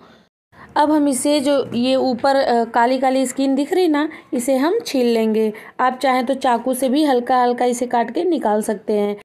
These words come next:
तो इसी तरह हम सारा नारियल छील के रेडी कर लेंगे। तो यहाँ देखिए सारा नारियल छील के मैं रेडी कर ली हूँ। अब इसे हम मिक्सर जार में डाल के पीस लेंगे।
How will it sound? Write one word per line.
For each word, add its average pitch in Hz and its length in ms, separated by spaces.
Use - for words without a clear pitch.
तो 294 100
इसी 285 260
तरह 285 300
हम 269 140
सारा 254 360
नारियल 254 440
छील 247 280
के 240 140
रेडी 226 280
कर 277 160
लेंगे। 277 600
तो 262 60
यहाँ 262 260
देखिए 254 240
सारा 254 280
नारियल 247 340
छील 247 160
के 254 120
मैं 247 140
रेडी 226 260
कर 254 120
ली 254 160
हूँ। 302 300
अब 226 140
इसे 240 200
हम 247 100
मिक्सर 233 340
जार 214 280
में 214 200
डाल 214 180
के 320 140
पीस 240 320
लेंगे। 196 420